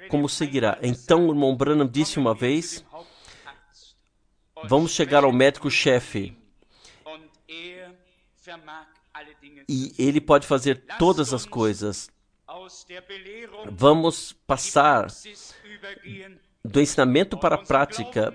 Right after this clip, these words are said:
e dar liberdade à nossa fé,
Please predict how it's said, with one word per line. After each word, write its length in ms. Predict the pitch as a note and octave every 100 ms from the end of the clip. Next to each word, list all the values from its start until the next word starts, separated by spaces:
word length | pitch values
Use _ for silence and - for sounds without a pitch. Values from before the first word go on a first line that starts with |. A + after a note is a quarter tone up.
| A2+ _ _ _ _ _ _ F#3 G#3
e 220 | C#3 D3 D3+ A3+ _ - A3 - - A3 G#3+
dar 460 | A#2+ G2+ C#3+ D3+ -
liberdade 600 | C3 C3+ D3 A#2+ D3+ F3
à 40 | E3
nossa 280 | D#3+ -
fé, 540 | D3 - C3+ B2+ G#2